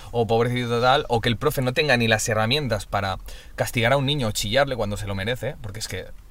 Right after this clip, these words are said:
o sea, son niños, tío, no tienen ni puta idea. Pero a un niño lo tienes que educar y ponerle límites. ¿Qué pasa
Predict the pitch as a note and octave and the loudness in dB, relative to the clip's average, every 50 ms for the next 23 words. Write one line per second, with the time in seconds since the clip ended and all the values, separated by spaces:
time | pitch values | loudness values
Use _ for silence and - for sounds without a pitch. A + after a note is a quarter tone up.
0 | - - - - - - F#2 - - C3+ C#3+ C3+ D3 G3 A#3+ G3+ B2+ G#2+ - F#3 | -18 -16 -14 -10 -8 -6 -6 -4 -2 0 0 2 2 2 2 2 0 0 2 2
1 | G#3 G3 C3 G2 E2 F#2 A2 A#2 E3+ F#3 F3 D3 B2 A2+ - - F3+ F#3+ F#3 E3 | 4 4 4 2 0 -2 -2 -2 -2 -2 0 -2 -2 -4 -2 -4 -2 2 2 2
2 | B2+ C3 D3 D3 A#2 F#2+ - - - - - - - - - A#2 A2+ B2 D3+ D#3 | 4 4 2 0 0 -2 -4 -10 -14 -16 -16 -14 -12 -6 -4 -2 0 0 0 -2
3 | D#3 G3 G3+ D#3 A2+ A2 A#2+ D3+ - G#3+ D3+ A2 B2 C3+ D#3+ D3 G#2+ A2+ A2 B2 | -2 -2 -2 -2 -2 -4 -4 -4 -2 -4 -2 0 2 2 2 2 0 -2 -2 -2
4 | B2 A2 G2+ G2 G2 B2+ D#3 D#3+ A#2+ - F#2+ F#2+ - - - - - - - - | -2 -2 -2 -2 -2 -2 -4 -4 -6 -6 -8 -8 -10 -10 -12 -12 -14 -14 -12 0
5 | - A3 A3+ A3+ - - - - C4 D4+ | 2 2 6 8 6 6 6 4 -2 -4